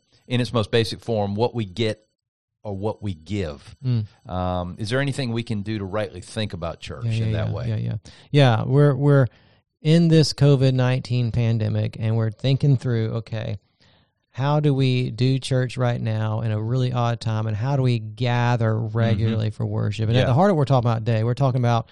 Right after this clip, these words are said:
Speaker 2: the gathering, being together, being together as the body of Christ, what that means, why it's significant, what it looks like, what does it mean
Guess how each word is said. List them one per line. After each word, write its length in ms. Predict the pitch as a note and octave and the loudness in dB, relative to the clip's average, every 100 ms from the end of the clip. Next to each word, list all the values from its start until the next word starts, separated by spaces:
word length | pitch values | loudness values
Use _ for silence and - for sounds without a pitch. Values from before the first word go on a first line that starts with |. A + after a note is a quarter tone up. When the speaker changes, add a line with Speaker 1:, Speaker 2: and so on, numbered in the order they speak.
| _ _ _ C3+ | _ _ _ -2
Speaker 2:
the 80 | |
gathering, 540 | A#2+ A#2+ G2+ - - C3 _ _ _ A#2 | 2 2 2 -4 -8 -10 _ _ _ 0
being 240 | C3+ D3 | 4 4
together, 500 | C#3 A#2 A2 - A2 A2+ | 4 2 0 -4 -8 0
being 240 | B2+ D#3 | 2 4
together 320 | D#3 D3+ D3 | 4 4 4
as 180 | C#3+ C3+ | 4 0
the 40 | A#2+ | 0
body 200 | B2+ B2 | 0 0
of 100 | A2 | -2
Christ, 440 | B2+ A#2+ A#2 A2+ | -2 0 0 -2
what 220 | A2+ C#3+ | -2 0
that 140 | C#3 C3+ | 0 -2
means, 300 | C3 B2+ A2 | 0 0 0
why 220 | A#2 B2+ | 0 0
it's 100 | B2 | -2
significant, 420 | B2 B2 A#2 A#2+ | -2 -4 -2 -2
what 180 | A2 B2 | 0 0
it 60 | B2 | -2
looks 200 | A#2 A#2+ | -4 -4
like, 200 | A#2+ A2+ | -4 -4
what 280 | G#2+ A#2+ | -2 0
does 140 | C3 C3+ | 0 0
it 80 | C#3+ | 0
mean 340 | B2 A#2+ | 0 2